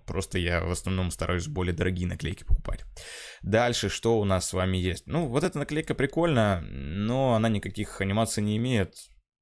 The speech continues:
Сомневаюсь в ее инвестиции. У меня их немножко. Я их чисто так закупил. Мало ли стрельнут, мало ли кто-нибудь забустит, они будут, будет нормально.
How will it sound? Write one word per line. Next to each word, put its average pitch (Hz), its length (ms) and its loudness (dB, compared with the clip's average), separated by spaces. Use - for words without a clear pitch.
Сомневаюсь 107 720 2
в - 40 -10
ее 80 260 -6
инвестиции. 117 640 -2
У - 100 -10
меня 104 260 2
их - 160 -4
немножко. 95 420 -2
Я 101 140 2
их 95 100 0
чисто 92 260 -4
так 92 180 2
закупил. 104 460 0
Мало 123 420 2
ли 117 100 2
стрельнут, 143 580 0
мало 98 260 2
ли 92 100 2
кто-нибудь 92 420 -2
забустит, 95 500 0
они 98 180 2
будут, 101 260 2
будет 95 260 2
нормально. 87 500 -4